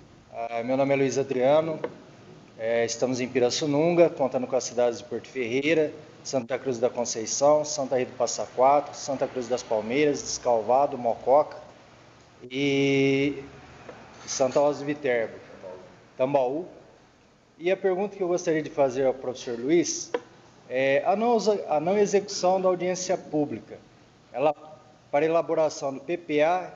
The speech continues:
e da loa, ela pode inviabilizar a lei aprovada?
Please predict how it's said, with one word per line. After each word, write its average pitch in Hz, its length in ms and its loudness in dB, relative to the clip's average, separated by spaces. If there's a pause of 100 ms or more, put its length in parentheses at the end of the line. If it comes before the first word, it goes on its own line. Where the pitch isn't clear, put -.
e 165 60 -14
da 170 160 4
loa, 123 420 -2 (320)
ela 156 180 2
pode 190 460 0
inviabilizar 139 1120 -2 (520)
a 123 120 -4
lei 151 240 2
aprovada? 143 720 0